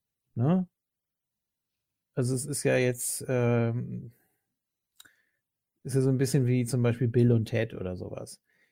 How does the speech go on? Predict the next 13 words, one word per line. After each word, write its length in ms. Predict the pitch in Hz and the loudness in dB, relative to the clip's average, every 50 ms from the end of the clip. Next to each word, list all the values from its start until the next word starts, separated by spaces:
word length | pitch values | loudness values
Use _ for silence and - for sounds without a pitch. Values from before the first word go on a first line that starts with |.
| _ _ - | _ _ -4
Äh, 520 | - 127 123 120 120 120 120 120 120 117 117 - - - - _ _ _ _ _ _ _ _ _ _ _ - | 0 2 2 4 4 4 6 4 4 2 0 -4 -12 -20 -20 _ _ _ _ _ _ _ _ _ _ _ -2
Hauptsache 420 | - 139 156 160 - 170 143 - 139 | 0 0 2 2 2 0 0 0 0
kompliziert, 1000 | - - 147 139 120 135 127 117 - - 147 147 170 180 185 185 - - - - | 0 2 2 4 4 2 -2 -2 -2 0 4 6 8 8 8 6 2 -4 -10 -4
die 80 | - 139 | -2 0
Lösung 400 | 127 135 143 156 151 151 151 143 | 4 6 6 8 8 6 4 2
ist 140 | 139 127 139 | 0 -4 -2
eigentlich 440 | 139 127 131 135 135 127 127 120 | 0 0 2 2 2 0 -2 -2
klar, 380 | - - 127 120 135 147 156 143 | 0 2 4 6 6 6 6 6
aber 200 | 131 127 127 123 | 4 4 2 0
trotzdem 1000 | - - 143 135 - - - - 135 131 131 131 131 131 131 131 127 120 - - | 0 -2 -4 -4 -4 -4 -2 0 2 2 2 0 -2 -4 -4 -6 -6 -8 -6 -4
machst 280 | 127 123 120 - - - | -4 -4 -4 -4 -4 -4
du 40 | 127 | -2
da, 480 | 120 123 120 120 117 117 117 117 113 | 2 2 4 4 4 4 4 2 0